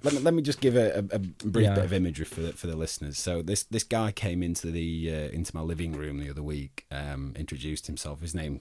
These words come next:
Speaker 1: coincidentally, is James.
Speaker 2: Uh-huh.
Speaker 1: Really good-looking lad, lovely beard, kind of messy surfer-style hair,
Speaker 2: Nice.
Speaker 1: tattoos.
Speaker 2: Sounds perfect.
Speaker 1: Reminded me a lot of how I used to look.
Speaker 2: Mm.
Speaker 1: Um, and, uh,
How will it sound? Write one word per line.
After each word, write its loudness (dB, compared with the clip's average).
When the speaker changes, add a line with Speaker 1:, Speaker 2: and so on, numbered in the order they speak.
Speaker 1:
coincidentally, -6
is -8
James. -6
Speaker 2:
Uh-huh. 0
Speaker 1:
Really 4
good-looking -6
lad, -8
lovely 4
beard, -2
kind 0
of 2
messy 0
surfer-style -2
hair, -4
Speaker 2:
Nice. 4
Speaker 1:
tattoos. -4
Speaker 2:
Sounds -4
perfect. -4
Speaker 1:
Reminded 4
me 4
a 4
lot 2
of -6
how -2
I -2
used -2
to -4
look. 0
Speaker 2:
Mm. 4
Speaker 1:
Um, -2
and, 0
uh, -8